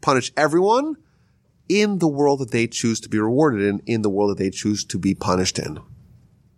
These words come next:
And with that, I want to add another little bow to this idea. We're told in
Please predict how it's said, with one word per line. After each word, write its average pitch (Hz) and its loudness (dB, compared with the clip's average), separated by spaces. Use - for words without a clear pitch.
And 113 -2
with 107 0
that, 131 2
I 117 -6
want 120 2
to - 0
add 117 4
another 107 2
little 113 0
bow 101 0
to 107 -10
this 95 -2
idea. 87 -4
We're 113 2
told 123 4
in 101 -2